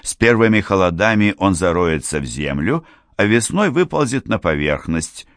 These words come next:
Круг жизни начнётся снова. Из записанных мною наблюдений видно,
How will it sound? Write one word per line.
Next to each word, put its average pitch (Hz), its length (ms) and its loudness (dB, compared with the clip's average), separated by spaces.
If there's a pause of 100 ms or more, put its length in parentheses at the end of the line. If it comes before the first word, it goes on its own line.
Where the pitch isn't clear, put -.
(140)
Круг 165 360 0
жизни 139 480 0
начнётся 87 680 -2
снова. 65 540 -6 (760)
Из 113 140 2
записанных 104 880 -2
мною 87 320 0
наблюдений 73 720 -2
видно, 71 480 -2